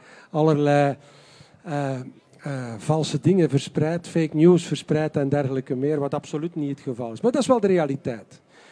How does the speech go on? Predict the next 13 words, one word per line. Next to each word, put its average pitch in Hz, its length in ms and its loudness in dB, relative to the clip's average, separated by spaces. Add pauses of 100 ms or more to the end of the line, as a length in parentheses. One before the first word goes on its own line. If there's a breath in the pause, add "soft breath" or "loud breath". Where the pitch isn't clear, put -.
(220 soft breath)
Terwijl 185 380 6
wij 220 260 6
uitsterven 202 720 0
en 156 140 2
vergrijzen, 135 680 -6 (120)
groeit 202 380 6
de - 100 -4
islamitische 170 760 -2
wereld 143 400 -4
exponentieel. 160 1080 -2
In 175 160 -2
tweeduizend 185 680 2
vijftig, 156 480 -10